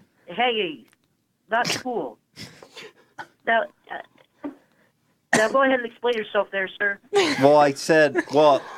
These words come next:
Speaker 2: I don't recall where I wrote that or what I said, but
Speaker 1: <laughs>
Speaker 2: Logan did.
Speaker 1: I, I see, I, I see that, I see that online, and you said it, and it's described your, your personality, your name, your likeness.
Speaker 2: Well, L-, well,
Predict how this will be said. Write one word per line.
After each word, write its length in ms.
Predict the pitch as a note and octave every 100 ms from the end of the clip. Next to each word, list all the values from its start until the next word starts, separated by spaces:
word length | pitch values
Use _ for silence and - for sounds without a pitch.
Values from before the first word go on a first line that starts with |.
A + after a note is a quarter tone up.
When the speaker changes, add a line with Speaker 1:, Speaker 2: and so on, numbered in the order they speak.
| - - - -
Speaker 2:
I 140 | C#3
don't 140 | G3 E3
recall 460 | C3 - C#3+ D3
where 260 | A#2+ B2 C#3+
I 80 | C#3
wrote 280 | C3+ C#3+
that 220 | D3+ D3 C3+
or 80 |
what 220 | G#2 A2+ B2
I 120 | A#2
said, 440 | D#4+ - A#2+ G#2+
but 580 | F2+ F#2 F2 - C3 -
Speaker 1:
<laughs> 0 |
Speaker 2:
Logan 520 | G#2 B2 D3+ D3+ C3 -
did. 420 | B2+ C#3 B2+ G#2+
Speaker 1:
I, 80 | G#3
I 40 | B3+
see, 140 | - -
I, 220 | A3+ C#4 -
I 120 | G#3+ A3+
see 160 | - -
that, 200 | B3+ A#3
I 100 | G3+
see 180 | G#3 A#3+
that 240 | A#3+ A#3
online, 460 | - G3+ G#3+ A3 G3+
and 100 | F#3+
you 100 | G#3 -
said 160 | A3
it, 160 | F#3+ E3+
and 100 | F#3
it's 120 | F3+
described 420 | F#3+ F3 G#3 F#3+ F#3
your, 200 | G3+ G#3+ G#3 - _
your 100 | G#3
personality, 600 | G#3 G#3+ G#3 G#3 G#3 G3
your 180 | F#3+ G3+
name, 180 | G3+ F#3+
your 200 | G3 G3
likeness. 420 | F#3+ F#3 F3 D#3 C#3+ - -
Speaker 2:
Well, 180 | C#3
L-, 360 | C3+ A#2 B2+ C3
well, 320 | C3 C3 A2+